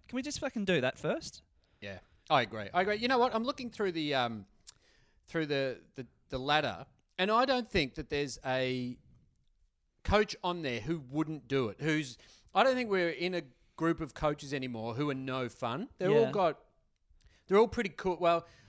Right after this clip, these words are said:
Speaker 2: I mean, even Clarko would do it just to prove that he's got a sense of humour.
Speaker 1: Well, Clarko does a few goofy things, like brings out the guitar and stuff like that.
Speaker 2: Yeah.
Speaker 1: Yeah.
Speaker 2: And, and like, you know,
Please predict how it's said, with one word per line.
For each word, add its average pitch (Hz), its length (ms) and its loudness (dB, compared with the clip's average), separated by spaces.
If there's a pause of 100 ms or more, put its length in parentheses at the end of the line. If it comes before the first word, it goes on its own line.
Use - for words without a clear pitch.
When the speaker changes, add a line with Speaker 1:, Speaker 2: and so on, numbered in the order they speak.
Speaker 2:
I 190 60 2
mean, 226 140 2
even 247 200 4
Clarko 196 460 8
would 147 140 -4
do 151 140 0
it 139 80 -4
just 170 240 2
to 156 40 -10
prove 160 340 0
that 131 120 -6
he's 127 400 -8 (400)
got 156 160 4
a 131 60 -2
sense 139 260 -6
of 110 100 -14
humour. 123 300 0
Speaker 1:
Well, - 80 2
Clarko 240 460 6
does 139 400 2
a 139 80 -4
few 127 180 -2
goofy 117 340 0
things, 117 260 -6
like 113 180 -4
brings 110 240 -6
out 107 160 -4
the 117 60 -10
guitar 101 420 -6
and 98 100 -8
stuff - 260 -6
like 98 180 -10
that. 95 180 -8
Speaker 2:
Yeah. 254 400 2
Speaker 1:
Yeah. 101 300 -6
Speaker 2:
And, 214 160 -8 (100)
and 220 240 -10 (140)
like, 196 260 0
you 190 120 0
know, 143 160 2